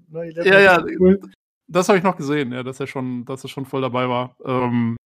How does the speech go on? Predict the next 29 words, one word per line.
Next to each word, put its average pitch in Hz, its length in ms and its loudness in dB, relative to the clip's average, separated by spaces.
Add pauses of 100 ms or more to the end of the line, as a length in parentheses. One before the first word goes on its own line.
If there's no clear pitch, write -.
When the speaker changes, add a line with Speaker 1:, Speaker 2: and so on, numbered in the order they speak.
(220)
Speaker 2:
ja, 170 280 0
nee, 156 200 0
äh, 147 160 0
gerade 175 320 2
also 143 220 -4
für - 120 -14
so 156 220 -4
eben, 156 240 -4
für - 100 -14
so, 135 280 -6
äh, 131 180 -2
Auto-Enthusiasten 131 920 -2
ist 110 140 -12
es 113 140 -10
doch 113 180 -14
ein - 40 -20
schönes, - 600 -8
äh, 120 380 -4
schönes 123 400 -4
Gimmick. 127 340 -6 (720)
Speaker 1:
Genau, 185 240 4
und, 156 320 0
äh, 147 220 4
er 143 180 2
hat 160 140 -2
das - 240 -6
Fahrzeug 160 600 -2
natürlich 147 640 -6
direkt 131 640 -4